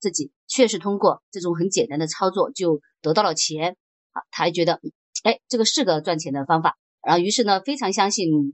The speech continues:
对方。对方就说，你要想赚大钱呢，还要下载一个A P P，啊，然后在里面垫付，呃，购买一个东西就可以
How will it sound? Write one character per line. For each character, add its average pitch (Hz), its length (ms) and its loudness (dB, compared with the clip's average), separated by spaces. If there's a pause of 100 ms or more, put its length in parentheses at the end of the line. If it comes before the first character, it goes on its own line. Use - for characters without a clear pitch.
(200)
对 160 140 0
方。 151 180 2 (300)
对 277 100 0
方 277 140 4
就 269 100 -2
说， 254 220 -2 (140)
你 233 100 2
要 254 100 6
想 170 180 -6
赚 160 180 -6
大 226 160 0
钱 175 140 -8
呢， 147 160 -4
还 151 120 2
要 165 180 2
下 190 240 0
载 180 120 -4
一 147 120 -4
个 160 140 0
A 202 180 0
P 269 140 0
P， 311 280 0 (300)
啊， - 140 -2
然 165 140 0
后 214 100 2
在 240 140 2
里 180 180 -6
面 170 180 -4
垫 220 360 0
付， 160 340 -4 (180)
呃， 135 240 0 (320)
购 254 100 6
买 196 160 -4
一 139 60 -18
个 175 80 -8
东 220 220 2
西 156 160 -4
就 185 160 -2
可 - 160 -4
以 175 240 0